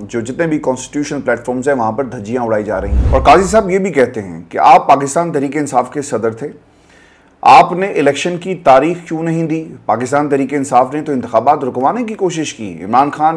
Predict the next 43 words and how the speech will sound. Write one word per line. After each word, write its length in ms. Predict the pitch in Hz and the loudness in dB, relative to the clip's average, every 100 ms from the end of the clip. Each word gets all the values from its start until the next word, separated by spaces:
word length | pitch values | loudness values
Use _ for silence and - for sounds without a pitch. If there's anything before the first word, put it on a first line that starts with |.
| 139 | -4
मुल्क 220 | 120 123 | -6 -6
के 80 | 147 | -4
वज़ीर 240 | 120 117 | -4 -2
आज़म 260 | 110 131 139 | 0 0 -4
थे, 140 | 147 | -4
उन्होंने 640 | 147 139 160 175 139 147 175 - _ _ _ | -4 -4 -2 -2 -2 -2 -8 -18 _ _ _
इंट्रा 320 | - 151 151 175 | -4 -2 2 4
पार्टी 300 | 147 143 160 | 6 4 2
इंतखाबात 600 | 160 131 127 120 143 147 | -4 -4 -2 4 4 2
नहीं 320 | 120 117 165 | -4 -2 -2
कराए, 380 | 185 175 147 104 - _ _ _ - | 4 6 6 2 -6 _ _ _ -6
किसी 220 | 139 170 | -2 -2
पर 240 | 170 175 - | 0 0 4
ऐसे 320 | 131 131 165 | 2 2 0
आप 300 | - 123 135 | 4 4 4
उंगलियां 500 | 135 120 123 135 151 | -2 -2 -2 0 -2
नहीं 300 | 135 117 123 | -2 -4 -2
उठा 220 | 139 117 107 | -4 -4 -6
सकते। 320 | - 95 107 | -6 -8 -4
अब 100 | 95 | -2
मसला 260 | 113 113 160 | -4 -4 -2
यहाँ 180 | 165 156 | -2 -2
पर 120 | 151 | -2
यह 180 | 139 127 | 0 0
है 60 | |
कि 120 | 135 135 | 0 -2
इलेक्शन 360 | 120 113 135 | -2 -2 -6
कमीशन 540 | 120 113 117 117 160 202 - _ _ _ _ | -4 -4 -4 -4 -4 -6 -16 _ _ _ _
जिनकी 520 | - 90 131 147 165 160 | -16 -6 -4 -4 -4 -4
वकालत 680 | 113 117 120 139 170 170 - _ _ _ _ _ _ | -4 2 2 4 2 0 -20 _ _ _ _ _ _
उनके 260 | 135 139 165 | -6 0 0
वकील 380 | 123 120 156 190 | 0 -2 -2 -4
को 120 | 190 | -4
करनी 280 | 170 147 151 | -2 -2 -2
थी, 180 | 143 165 | -4 -4
लेकिन 300 | 156 123 143 | -4 -4 -6
काजी 300 | 135 131 147 | 2 2 2
साहब 320 | 165 143 143 139 | 0 2 2 2
उनकी 280 | 131 120 151 | -6 -4 -4
वकालत 420 | 117 113 110 104 | -2 0 -2 -2
कर 120 | - | -8
रहे 160 | 78 82 | -14 -14
हैं 160 | 71 | -16